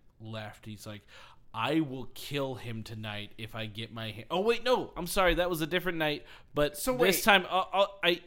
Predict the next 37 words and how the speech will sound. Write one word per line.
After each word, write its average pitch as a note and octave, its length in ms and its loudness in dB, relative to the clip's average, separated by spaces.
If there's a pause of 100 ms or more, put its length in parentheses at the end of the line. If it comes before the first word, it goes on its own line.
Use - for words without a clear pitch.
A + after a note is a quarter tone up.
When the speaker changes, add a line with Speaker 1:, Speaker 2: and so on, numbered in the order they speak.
Speaker 1:
I F#3 80 2
Speaker 2:
Was G#3+ 140 8
Speaker 1:
me-, F3 60 4
Speaker 2:
the A#3 120 2
Speaker 1:
I E3 120 4
messed E3 180 4
Speaker 2:
video, D#3+ 60 8 (100)
Speaker 1:
up. F#3 80 2
Speaker 2:
did G#3+ 140 0 (240)
anyone F3 580 2
believe C3+ 760 0
that A#2+ 180 -6
that A#2+ 180 -2
was A#2 160 -6
Kane? G2+ 300 -8
Speaker 1:
Of F#3 180 4
course D#4+ 480 -2
not. A2 380 -4 (240)
Speaker 2:
Okay. D#3 440 0 (260)
Speaker 1:
But, G3+ 400 6 (500)
but F3+ 180 4
Speaker 2:
Like, G3+ 220 6
I A3 120 10
was A#3 200 2
wondering G#3 420 4
if E3+ 160 2
it F3 120 0
was D#3 320 -2 (180)
gonna D#3+ 160 0
be D3+ 80 0
like, C#3 220 -4 (240)
Kane, D#3+ 420 2 (120)
Kane F3+ 320 4
was D3 100 -2
gonna D3+ 120 -6
be D3 60 0
like, B2 180 -6